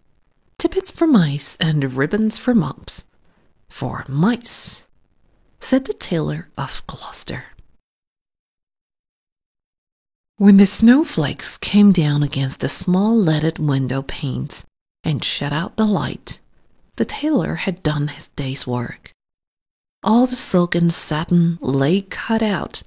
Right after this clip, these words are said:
upon the table. There were twelve pieces for the coat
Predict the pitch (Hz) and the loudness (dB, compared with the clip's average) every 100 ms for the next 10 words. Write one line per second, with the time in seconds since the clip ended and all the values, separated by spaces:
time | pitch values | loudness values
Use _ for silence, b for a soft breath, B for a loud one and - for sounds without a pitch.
0 | - - 143 131 143 - 127 98 147 - | -6 -6 -4 -2 -2 -4 -6 -6 -8 -10
1 | _ _ _ _ _ - _ _ _ - | _ _ _ _ _ -20 _ _ _ 2
2 | 180 156 127 - 190 226 233 - 226 220 | 4 4 0 -4 -2 -4 -4 -2 -2 -2
3 | 233 - - - 156 - - 202 240 | -6 -8 -14 -8 -6 -6 -6 -6 -6